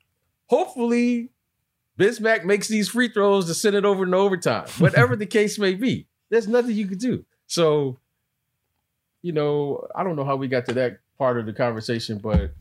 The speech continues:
Speaker 1: it's been good. I think that's probably a good place for us to end this conversation 'cause we can go on and on. You talking
Speaker 2: Yeah.
Speaker 1: basketball, that's my love.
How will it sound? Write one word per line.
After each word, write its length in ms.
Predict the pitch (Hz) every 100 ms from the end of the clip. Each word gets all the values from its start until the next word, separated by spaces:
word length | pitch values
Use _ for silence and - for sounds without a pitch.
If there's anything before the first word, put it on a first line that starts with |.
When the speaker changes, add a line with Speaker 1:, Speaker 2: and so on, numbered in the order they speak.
| - - - - - - - _ - _
Speaker 1:
it's 100 | -
been 180 | 135 135
good. 360 | 113 131 131 - _ - 101 _ _ -
I 80 |
think 220 | 113 135 117
that's 160 | 117
probably 380 | - 127 123 120
a 40 |
good 240 | 101 123 -
place 260 | 135 120
for 180 | - 107
us 160 | 117 -
to 140 | 101
end 180 | 113 113
this 120 | 110
conversation 460 | - 117 104 117 107
'cause 120 | 120
we 80 | 139
can 80 | 131
go 240 | 123 120 120
on 80 | 110
and 100 | 110
on. 160 | 98
You 60 | 107
talking 300 | 147 123 120
Speaker 2:
Yeah. 120 | 113
Speaker 1:
basketball, 400 | 131 156 92 104
that's 200 | 107 123
my 160 | 120 113
love. 340 | 113 107 82